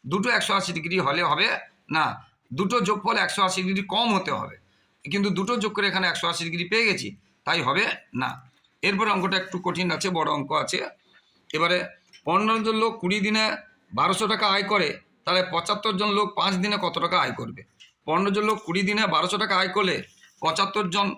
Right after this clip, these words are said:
হ্যাঁ, কত টাকা আয় করবে পাঁচ দিনে? এখন আমরা জন দিন টাকা করে দিয়েছি, পনেরো জন কুড়ি দিনে বারোশো টাকা, পঁচাত্তর জন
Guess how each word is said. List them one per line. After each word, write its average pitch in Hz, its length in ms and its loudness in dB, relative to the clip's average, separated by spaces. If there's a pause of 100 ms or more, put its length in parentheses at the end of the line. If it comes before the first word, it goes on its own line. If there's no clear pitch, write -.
(400)
হ্যাঁ, 170 260 0 (340)
কত 160 220 -2
টাকা 190 180 2
আয় 175 200 2
করবে 170 280 0 (400)
পাঁচ 165 180 2 (100)
দিনে? 135 180 -8 (420)
এখন 214 240 2
আমরা 214 300 2
জন 180 200 4 (100)
দিন 208 160 0
টাকা 190 240 0
করে 180 220 0
দিয়েছি, 196 340 0 (400)
পনেরো 190 260 2
জন 196 160 0
কুড়ি 175 200 -2
দিনে 190 180 0
বারোশো 165 300 -2
টাকা, 196 220 -2 (420)
পঁচাত্তর 180 460 -2
জন 196 120 0